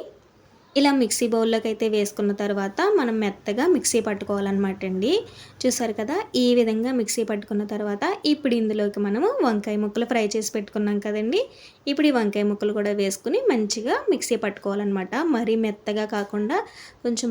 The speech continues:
బరగ్గా మిక్సీ పట్టుకోవాలన్నమాట అండి. చూసారు కదా, ఈ విధంగా మిక్సీ పట్టుకున్న తర్వాత ఒక బౌల్లోకి అయితే వేసుకుని సర్వ్ చేసుకోవడమే అనమాట అండి. నేనొచ్చేసి ఎటువంటి వాటర్ అయితే వేయకుండా కొంచెం గట్టిగానే మిక్సీ పట్టుకున్నాను అనమాట అండి. చూసారు కదా,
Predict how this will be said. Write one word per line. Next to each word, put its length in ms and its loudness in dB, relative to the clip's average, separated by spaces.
బరగ్గా 380 -2
మిక్సీ 320 0
పట్టుకోవాలన్నమాట 760 -4
అండి. 160 0
చూసారు 360 -2
కదా, 160 -4
ఈ 120 4
విధంగా 360 0
మిక్సీ 280 -2
పట్టుకున్న 320 -4
తర్వాత 300 -4
ఒక 60 -10
బౌల్లోకి 480 2
అయితే 260 -2
వేసుకుని 380 2
సర్వ్ 220 2
చేసుకోవడమే 520 -2
అనమాట 340 0
అండి. 220 0
నేనొచ్చేసి 640 4
ఎటువంటి 400 4
వాటర్ 340 0
అయితే 220 0
వేయకుండా 500 0
కొంచెం 320 2
గట్టిగానే 500 0
మిక్సీ 280 0
పట్టుకున్నాను 540 -2
అనమాట 340 0
అండి. 240 2
చూసారు 380 -2
కదా, 260 -2